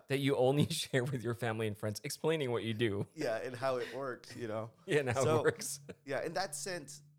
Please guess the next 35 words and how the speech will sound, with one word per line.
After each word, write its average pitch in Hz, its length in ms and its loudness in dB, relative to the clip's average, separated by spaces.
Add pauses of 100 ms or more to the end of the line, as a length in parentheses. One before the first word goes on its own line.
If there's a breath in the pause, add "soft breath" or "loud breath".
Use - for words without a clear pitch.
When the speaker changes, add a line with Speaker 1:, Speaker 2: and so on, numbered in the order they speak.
(140)
Speaker 2:
yeah, 139 320 -2
it 143 140 -2
is, 135 460 -8 (320)
but 147 180 -4
it's 214 240 -10
easier 156 380 -8
to 98 100 -14
talk 98 300 -12
about 82 260 -10
it. 64 140 -16 (920)
Speaker 1:
Mm-hmm. 95 160 -6
Speaker 2:
It's 82 100 -6
definitely 123 420 -10
easier. 101 640 -10 (460 soft breath)
But 104 240 -8
with, 127 200 -8 (140)
when 156 140 -8
it 156 80 -12
comes 202 220 -8
to - 120 -14
Instagram, 127 680 -10
there's 113 180 -10
still 139 260 -8
a 107 40 -8
struggle 107 380 -8
for 104 200 -12
me. 104 300 -10
Like, 95 260 -10
I 113 120 -8
don't 120 280 -8
want 107 280 -8
it 107 160 -12
to 107 80 -14
be, 95 520 -12 (480)
I, 127 80 -6